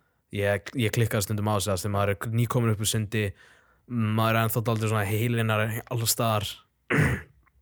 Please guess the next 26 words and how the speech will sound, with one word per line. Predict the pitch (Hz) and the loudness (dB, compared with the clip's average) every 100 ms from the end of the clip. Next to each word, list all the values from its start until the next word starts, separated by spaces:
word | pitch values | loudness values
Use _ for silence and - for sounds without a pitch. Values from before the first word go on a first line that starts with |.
| _ - | _ -20
Maður | - 127 | -2 2
er | 117 | 2
ekki | 120 | 2
mikið | 117 113 | 2 2
að | 101 | 0
pæla | 113 107 | 0 0
í | |
smádrunum, | - 117 113 113 113 | -2 -2 -2 0 0
maður | 110 101 | 0 0
kemur | 113 104 | 0 2
að | 113 | 2
þjálfaranum, | 110 110 110 110 110 - - - - | 2 2 2 0 -2 -6 -18 -20 -20
maður | - | -6
talar | 107 110 110 | -2 2 2
aðeins | 110 101 | 2 0
um | |
sundið, | 113 104 110 104 | 0 0 0 0
maður | 98 113 | 0 2
grípur | 117 110 | 2 4
Powerade | 113 110 107 107 104 - _ _ - _ 107 | 4 4 4 2 -2 -10 _ _ -20 _ -6
og | |
byrjar | 113 113 110 | 0 2 2
að | |
labba | 110 - 107 | 0 0 0
út | 107 101 | 0 -4
og | - | -4